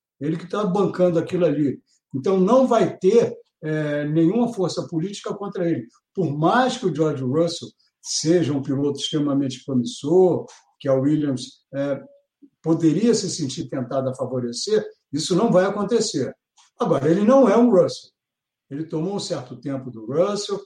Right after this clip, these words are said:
o tempo todo ele andou mais lento do que o Russell, por uns momentos, um a dois décimos atrás, mas em média meio segundo, o que ainda é bom, porque o Russell é bom demais, tá? Então, agora é uma situação que fica,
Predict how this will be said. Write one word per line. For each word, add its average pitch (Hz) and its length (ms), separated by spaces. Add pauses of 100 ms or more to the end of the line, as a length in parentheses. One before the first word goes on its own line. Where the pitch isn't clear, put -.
(300)
o 127 80
tempo 135 400
todo 202 540
ele 147 120
andou 131 380
mais 123 260
lento 131 300
do - 80
que - 100
o 123 60
Russell, 170 180 (300)
por 185 140
uns 165 80
momentos, 147 540 (300)
um 190 240
a 170 60
dois 143 300
décimos 127 460
atrás, 160 460
mas 135 240
em 131 80
média 135 300
meio 123 240
segundo, 202 720 (260)
o 202 100
que 269 120
ainda 240 320
é 294 100
bom, 202 300 (100)
porque 131 180
o 165 140
Russell 180 380
é 214 140 (220)
bom 196 460
demais, 175 560 (880)
tá? 135 240 (280)
Então, 151 200
agora 180 640 (360)
é 143 60
uma 156 160
situação 170 540
que 208 160
fica, 220 500